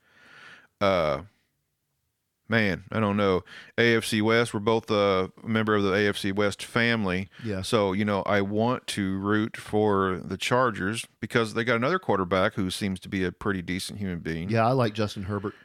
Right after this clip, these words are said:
Speaker 1: And, uh, but at the same time, I kinda like the, uh, the pretty boy from, uh, Florida.
Speaker 2: Yep,
Speaker 1: So I
Speaker 2: Old
Speaker 1: don't,
Speaker 2: Sunshine.
Speaker 1: I really don't, I don't, I really don't give a shit who wins that.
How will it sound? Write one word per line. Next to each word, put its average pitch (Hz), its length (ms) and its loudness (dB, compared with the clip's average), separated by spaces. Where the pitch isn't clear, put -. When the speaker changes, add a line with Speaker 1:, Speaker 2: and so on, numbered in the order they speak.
Speaker 1:
And, 92 480 -2
uh, 85 440 0
but 117 300 6
at - 80 -20
the - 60 -10
same 107 360 -2
time, 120 600 -2
I 92 120 -4
kinda 107 280 0
like 101 440 0
the, 98 280 -2
uh, 92 320 0
the - 60 -12
pretty 117 240 0
boy 95 340 2
from, 90 320 -6
uh, 85 340 -4
Florida. 95 640 0
Speaker 2:
Yep, 107 140 -2
Speaker 1:
So 92 160 -2
I - 80 -4
Speaker 2:
Old 117 80 2
Speaker 1:
don't, 117 80 0
Speaker 2:
Sunshine. 123 580 0
Speaker 1:
I 139 60 -8
really 175 240 -4
don't, 143 260 -4
I 175 40 -8
don't, - 280 -10
I 147 60 -10
really 170 180 -2
don't 170 120 -2
give 160 120 -2
a 156 40 -2
shit 143 220 -4
who 160 140 0
wins 90 280 -4
that. 85 260 -2